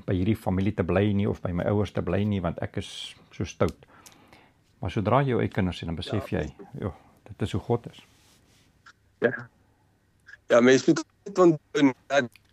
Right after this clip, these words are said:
Speaker 2: hy bevestig dat hy die stil, sagte stem is. En dis wat God vir almal van ons wil wees. Maar sommige kere is ons lewens van so 'n aard dat die Here somtyds wel moet donder en blits.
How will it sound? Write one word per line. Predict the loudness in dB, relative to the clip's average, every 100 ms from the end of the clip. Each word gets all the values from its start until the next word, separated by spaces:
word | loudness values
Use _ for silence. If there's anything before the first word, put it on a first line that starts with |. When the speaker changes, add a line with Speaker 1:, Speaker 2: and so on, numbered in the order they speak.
| _ _
Speaker 2:
hy | 4 4
bevestig | 2 2 6 6 4 -2 4 4 4
dat | 0 0
hy | -4 -2
die | -2
stil, | -2 4 6 6
sagte | 4 0 0 -4 -6
stem | -6 0 4 4
is. | 4 2 -2 -10 -14 -20 -20 -8
En | 2
dis | 4 6
wat | 2
God | 4 2 2
vir | 0 0
almal | 0 0
van | 0 -2 0
ons | 2 2
wil | 2 2
wees. | 2 2 2 2 -2 -8 -12 -16 -20 -18 2
Maar | 6 6 4 -8 -14
sommige | 4 6 6 4 -4 4
kere | 6 8 8 6
is | 4 6
ons | 6 6
lewens | 6 6 6 4 4
van | 4
so | 4 4 6
'n | 6 6
aard | 6 6 6
dat | 4
die | 4 4
Here | 6 4
somtyds | 4 4 4 4 2 2 4 4
wel | 4 4
moet | 6 6 8
donder | 8 8 8
en | 6
blits. | 6 6 6 2 -2